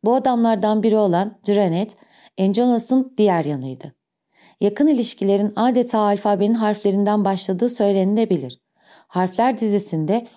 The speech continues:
O ve P birbirinden ayrılmazlar. O ve P'yi ya da Orastes ya da Palets'i dilediğinizce telaffuz edebilirsiniz. Angelus'un uydusu Granger bu gençlerin arasında yaşıyor.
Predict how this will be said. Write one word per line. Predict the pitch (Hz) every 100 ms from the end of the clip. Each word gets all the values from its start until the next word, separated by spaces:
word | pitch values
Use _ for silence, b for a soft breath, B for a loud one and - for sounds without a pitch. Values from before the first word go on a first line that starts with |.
| B -
O | 208 247
ve | 190 170
P | 180 220 226 -
birbirinden | 226 202 214 202 214 226
ayrılmazlar. | 202 190 175 156 147 - 135 - _ b b b b
O | 196 247 262
ve | 247
P'yi | 220 175 156 147 -
ya | 175 175
da | 170 165 _ _ _ _ _ _ _ _ _ _ _ _ _
Orastes | 214 226 247 262 - 175 165 - -
ya | 180 180
da | 190 185 -
Palets'i | - 247 254 - - 202 214 -
dilediğinizce | 190 196 202 262 269 254 240
telaffuz | 233 208 208 208 208
edebilirsiniz. | 196 196 180 170 156 - 127 123 - _ _ _ _ -
Angelus'un | 233 285 302 247 226 - 233 226
uydusu | 196 220 185 208 - 233 240 -
Granger | 214 226 214 202 196 240 -
bu | -
gençlerin | 233 262 247 233 233
arasında | 208 214 208 208
yaşıyor. | 180 156 - 143